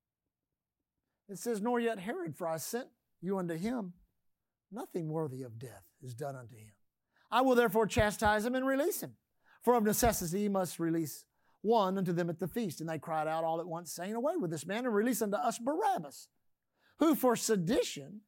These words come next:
made upon the city or made in the city, and for murder was cast into prison, the just for the unjust. Pilate, therefore, willing to release Jesus, spoke again, but they cried, saying, "Crucify him, crucify him."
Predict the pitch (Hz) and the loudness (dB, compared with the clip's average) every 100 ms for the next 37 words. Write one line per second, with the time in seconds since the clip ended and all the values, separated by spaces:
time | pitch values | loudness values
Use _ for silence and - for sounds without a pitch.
0 | _ _ _ _ - 240 240 190 220 196 | _ _ _ _ 2 4 6 4 4 2
1 | - 302 220 208 214 208 202 - 269 269 | 2 2 4 4 4 4 0 0 0 0
2 | 294 254 330 320 311 320 294 285 269 240 | 0 0 0 0 2 4 4 4 2 2
3 | 247 220 - 233 240 - 254 165 120 _ | 2 2 0 0 0 2 0 0 -10 _
4 | _ _ _ 147 127 151 160 - - 170 | _ _ _ -14 -8 -6 -6 -10 -10 -8
5 | 175 180 143 110 107 - _ _ _ _ | -6 -6 -10 -14 -20 -20 _ _ _ _
6 | _ _ _ _ _ _ _ _ _ - | _ _ _ _ _ _ _ _ _ 0
7 | 285 330 247 247 220 233 233 247 202 220 | 4 4 4 4 6 4 6 4 4 2
8 | 233 339 508 - 190 190 233 - 240 220 | 2 2 0 -4 -4 -4 -4 2 2 4
9 | 208 277 202 - - 214 269 262 247 240 | 2 0 0 -6 -4 2 4 4 4 4
10 | 226 - 240 254 - 370 262 254 247 233 | 4 2 2 2 2 4 4 2 4 4
11 | 254 294 302 370 254 180 208 233 | 4 2 2 2 2 2 4 2